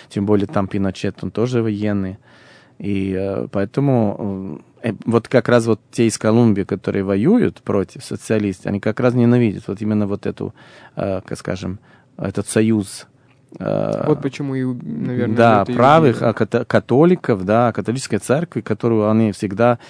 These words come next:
Speaker 1: э, упрекали в том, что она даже и участвовала. Ну, и что-то такое есть в Аргентине тоже, э, в разных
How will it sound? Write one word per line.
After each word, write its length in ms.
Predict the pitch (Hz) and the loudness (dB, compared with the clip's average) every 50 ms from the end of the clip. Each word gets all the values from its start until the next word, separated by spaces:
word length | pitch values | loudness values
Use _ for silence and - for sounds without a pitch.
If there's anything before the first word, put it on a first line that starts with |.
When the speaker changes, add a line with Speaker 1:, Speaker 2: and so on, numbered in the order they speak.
| - - - - - | -20 -20 -20 -18 -10
Speaker 1:
э, 460 | - - 104 104 104 101 101 98 95 104 | -6 -2 -2 0 0 0 -2 -2 -4 -2
упрекали 500 | 110 110 104 - 107 - - 110 107 104 | -4 -4 -4 -4 -4 0 2 2 2 2
в 60 | 101 - | 0 0
том, 180 | - 110 117 117 | 0 0 0 -2
что 180 | - - 107 | -2 -4 -2
она 480 | 104 101 101 107 107 104 104 104 98 104 - - - - - - 127 - | -2 0 0 0 0 0 -2 -2 -4 -4 -6 -10 -12 -12 -14 -14 -16 -14
даже 560 | - 139 131 - - 104 101 101 104 104 101 | -14 -12 -10 -4 -2 0 0 0 0 0 0
и 80 | 98 95 | 0 0
участвовала. 920 | 107 110 - - 113 110 107 110 - - - - 98 95 95 98 98 127 151 - 185 - _ _ _ _ _ - | -2 -2 -2 0 2 2 2 2 0 -6 -10 -8 -6 -6 -6 -6 -8 -10 -12 -18 -20 -20 _ _ _ _ _ -10
Ну, 280 | - - 127 147 - 165 170 _ _ - | -8 -6 -6 -6 -6 -10 -14 _ _ -14
и 100 | - - _ - - 120 | -14 -14 _ -14 -14 -14
что-то 400 | - - - - - 110 - - | -14 -14 -8 -2 -2 -2 -2 -4
такое 320 | - - 98 - - 104 98 | -8 -8 -6 -4 -2 -2 -2
есть 300 | 98 95 92 90 - - | 0 -2 -4 -6 -8 -8
в 80 | 98 101 | -6 -4
Аргентине 640 | 98 98 101 98 95 90 - - 107 104 101 95 | -4 -2 -2 -2 -2 -2 -2 -2 -2 -2 -2 -4
тоже, 440 | 87 - - 98 101 98 101 95 95 - _ - - - - - - - | -6 -6 -6 -4 -4 -4 -6 -10 -14 -14 _ -20 -20 -20 -20 -20 -14 -10
э, 120 | 101 98 | -8 -2
в 60 | 95 | 4
разных 360 | 101 101 101 98 95 95 92 | 6 6 6 6 4 -2 -4